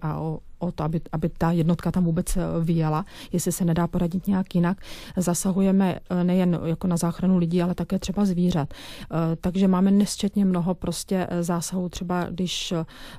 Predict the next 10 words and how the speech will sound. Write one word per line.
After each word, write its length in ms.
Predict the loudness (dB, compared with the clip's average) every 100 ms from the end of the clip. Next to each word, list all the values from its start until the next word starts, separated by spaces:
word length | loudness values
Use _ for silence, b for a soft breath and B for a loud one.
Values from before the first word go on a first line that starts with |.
| -6
se 180 | -2 2
zamotají 540 | 2 2 2 2 2 4
nohy 360 | 4 4 2
čápa 640 | 0 -2 -2 -2 -2 -4 -4
do 340 | -2 0 -2 0
provázku, 800 | 0 2 0 -2 -4 -2 -2 -2
eh, 140 | -6
třeba 280 | -6 -4 0
někde, 320 | 0 0 -2
eh, 460 | -4 -4 -16 -16 -6